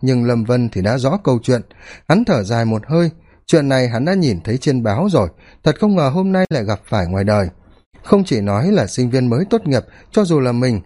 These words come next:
cũng bị bọn chúng lừa gạt kia mà. "Đừng suy nghĩ nhiều nữa, anh cũng bị bọn chúng lừa đi, vừa vặn cứu được em. Hiện tại chắc cũng không có chuyến nào về quê em nữa.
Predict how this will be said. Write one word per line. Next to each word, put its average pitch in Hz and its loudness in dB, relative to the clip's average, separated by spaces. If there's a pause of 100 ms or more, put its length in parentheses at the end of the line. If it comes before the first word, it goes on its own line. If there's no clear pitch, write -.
cũng 147 -2
bị 156 4
bọn 110 -2
chúng 165 0
lừa 120 2
gạt 98 -6
kia 127 -2
mà. 104 -2 (760)
"Đừng 143 4
suy 156 -2
nghĩ 185 0
nhiều 120 0
nữa, 139 0 (380)
anh 139 2
cũng 190 0
bị 170 4
bọn 120 -4
chúng 156 0
lừa 131 2
đi, 123 -2 (200)
vừa 135 2
vặn 120 -4
cứu 147 2
được 165 0
em. 127 -2 (440)
Hiện 147 2
tại 123 0
chắc 190 -4
cũng 180 -4
không 143 0
có 147 0
chuyến 147 0
nào 120 0
về 90 -4
quê 123 2
em 120 0
nữa. 156 0